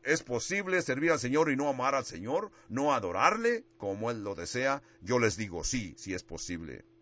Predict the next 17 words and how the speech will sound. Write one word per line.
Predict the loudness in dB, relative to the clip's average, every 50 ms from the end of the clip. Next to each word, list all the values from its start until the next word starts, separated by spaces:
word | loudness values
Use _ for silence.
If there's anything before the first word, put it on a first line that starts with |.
| -20 -20 -20 _ _ -20 -8 0
Piensen | 6 6 6 6 6 4 2
conmigo. | 2 0 -2 -2 -2 -2 -2 -4 -4 -6 -8 _ _ _ _ _ _ _ _ _ _ _ _ _ -20 -20 -20 -20 -20 _ _ _ -20 -20 -20 -20 -20 -20 -20 -20 -20 _ -20 -12 0
Hay | 4 6 6 6 6
muchos | 4 2 2 6 6 4 4 4
motivos | 0 -2 -2 -2 -2 -6 -2 2 2 2 2 2 -2 -8 -10 -10 -12 -14 -14 -16 -18 -20 -20 -20 _ _ _ _ _ _ _ -10
que | -2 0 4 4 6 6 4 2 0 -4 -8 -14 _ _ _ _ _ _ _ _ _ _ _ _ -20 -20 -20 _ _ _ _ _ _
los | -4 0 2 2 2 2
cristianos | 2 0 0 4 6 6 8 8 6 4
deben, | 4 6 4 4 2 0 -6 -16 -14
pueden | -6 2 6 8 8 10 8 8 4 2 0
estar | 0 0 4 6 6 6
muy | 6 6 4 4
ocupados | 4 4 2 2 4 6 6 6 6 4
y | 4 4
activos, | 4 4 2 0 -2 0 2 2 0 0 -2 -6
y | -2 2 6 8
eso | 8 8 6 4 2 2 2 2